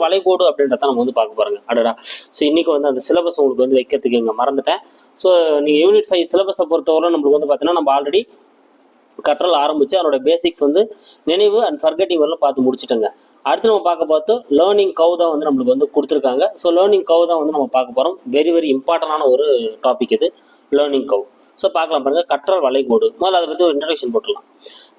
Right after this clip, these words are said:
கற்றல் முடிவினை வரைபடத்தில் குறித்தல். So ஒரு, ஒருத்தரோட கற்றலோட அந்த அவுட்புட் எப்படி இருக்கு, அதனோட பயன், பலன் எப்படி இருக்கு அப்படின்றது வந்து ஒரு வரைபடத்துல குறிக்கிறது தான் என்னன்னு சொல்லுவாங்கடான்னா கற்றல்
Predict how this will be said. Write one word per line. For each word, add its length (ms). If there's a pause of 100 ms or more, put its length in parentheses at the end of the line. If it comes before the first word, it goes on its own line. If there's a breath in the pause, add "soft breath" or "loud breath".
(180)
கற்றல் 400
முடிவினை 320 (280)
வரைபடத்தில் 580
குறித்தல். 340 (240)
So 80 (120)
ஒரு, 200
ஒருத்தரோட 320 (100)
கற்றலோட 400 (420)
அந்த 120 (200)
அவுட்புட் 400
எப்படி 180
இருக்கு, 240 (260)
அதனோட 240 (380)
பயன், 280 (160)
பலன் 280
எப்படி 200
இருக்கு 180
அப்படின்றது 420
வந்து 160 (420 soft breath)
ஒரு 160
வரைபடத்துல 560
குறிக்கிறது 340
தான் 100
என்னன்னு 240
சொல்லுவாங்கடான்னா 460 (520 loud breath)
கற்றல் 400